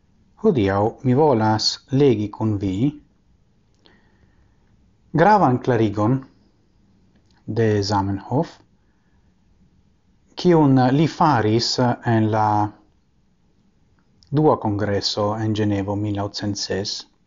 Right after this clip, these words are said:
kiam li parolas pri la Bologna Deklaracio. Li diras la sekvon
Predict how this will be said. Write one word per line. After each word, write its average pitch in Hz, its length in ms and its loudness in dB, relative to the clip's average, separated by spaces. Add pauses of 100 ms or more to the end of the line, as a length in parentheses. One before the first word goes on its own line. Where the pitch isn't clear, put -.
(2500)
kiam 156 400 4
li 151 160 4
parolas 104 720 -2
pri 113 220 -2 (1300)
la 135 240 2 (1200)
Bologna 127 560 2
Deklaracio. 104 840 -4 (4000)
Li 165 240 2
diras 151 400 0
la 131 100 -2
sekvon 98 520 -4